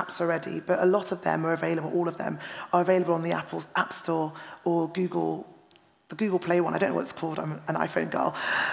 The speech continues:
But yes, these are apps that help with daily devotionals, meditation,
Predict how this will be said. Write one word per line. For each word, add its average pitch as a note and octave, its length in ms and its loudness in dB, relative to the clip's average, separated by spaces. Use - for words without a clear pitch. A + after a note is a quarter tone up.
But - 360 6
yes, F#3+ 580 4
these A#3+ 180 4
are A#3 100 10
apps - 260 4
that F#3+ 100 6
help F3+ 200 2
with F3+ 140 -2
daily G#3+ 240 4
devotionals, G3+ 680 2
meditation, G3 920 0